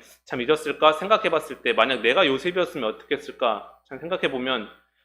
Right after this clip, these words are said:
저는 길 가다가 구덩이만 봐도 "아,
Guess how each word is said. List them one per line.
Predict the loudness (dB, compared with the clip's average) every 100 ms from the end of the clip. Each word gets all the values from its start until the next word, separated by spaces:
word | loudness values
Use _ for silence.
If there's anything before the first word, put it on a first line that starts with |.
| _ _ -10
저는 | -8 -6
길 | -4 0
가다가 | 4 6 4 2
구덩이만 | 0 2 4 4 2 4
봐도 | 2 2 0 -2 -16 _ _ _ _ _
"아, | -4